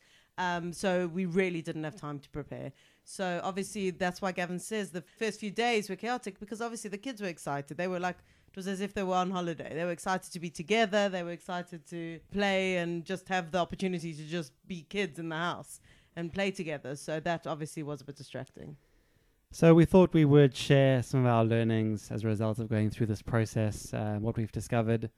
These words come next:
Speaker 2: how we've kind of adopted a routine that works for us. This might not all work for you, but, uh, this is how we're getting through this. Um, so, Martine, what's your first tip that you wanna share?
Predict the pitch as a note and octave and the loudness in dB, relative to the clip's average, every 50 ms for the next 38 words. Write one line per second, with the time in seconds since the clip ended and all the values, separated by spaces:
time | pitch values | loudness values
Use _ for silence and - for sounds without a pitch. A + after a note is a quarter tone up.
0 | _ _ _ _ _ _ _ _ _ _ - B2+ B2 B2+ A#2 - - C#3 C3 B2 | _ _ _ _ _ _ _ _ _ _ 2 4 4 4 4 2 0 2 2 2
1 | A#2 A#2 A2+ - B2 A#2+ - - - - B2 A#2 A#2 A#2 A2+ A2 A2 - - C3+ | 2 0 0 2 0 0 0 -2 0 0 2 4 4 4 4 4 2 2 0 0
2 | B2+ A#2 A#2 A2 A2+ A#2+ A#2+ A2+ - - B2 C3+ D3+ D3 - - - - _ _ | 2 2 2 2 0 -2 -2 -2 -2 -2 -2 -2 -2 -4 -6 -10 -18 -20 _ _
3 | C#3 - - - B2+ C3 B2 B2 A#2+ A#2+ A#2+ B2 A#2+ - - - A2+ A#2 C#3 C#3+ | -16 -14 -8 -4 -2 0 2 2 2 4 6 4 4 4 0 -2 0 2 2 2
4 | C3 - A#2 A2+ - - - A#2 A#2 A2+ A2 A2 - - A2+ A2 A2 A2+ A#2+ B2+ | 2 2 0 -2 -2 -2 -2 0 0 0 0 -2 -4 -6 -4 -2 0 2 2 2
5 | C3 A#2+ - A#2+ B2 A#2 - - B2+ A#2+ C3 C#3 - - - _ _ _ _ _ | 2 0 0 -2 -2 -4 -2 -2 -2 0 0 -4 -4 -8 -16 _ _ _ _ _
6 | _ _ _ _ _ _ _ _ _ _ - - A#2+ A#2+ A#2+ A#2+ A#2+ B2 B2 B2 | _ _ _ _ _ _ _ _ _ _ -6 -2 0 2 2 4 4 4 4 4
7 | C3 C3 C3 B2+ - D3 C#3 C#3 C#3 C#3 C3+ C#3 C3+ - D3+ C3 C#3 C#3+ - - | 4 2 2 2 6 8 8 10 10 8 8 6 4 4 4 4 4 4 2 0
8 | C3+ - - B2 A2+ - - - B2+ A2 - - A2+ - A2+ G#2 G#2+ G2+ - A#2+ | 0 0 0 0 0 -2 -4 -6 -6 -6 -6 -8 -8 -6 -4 -2 -2 -2 -2 -4
9 | A#2+ A#2 | -6 -6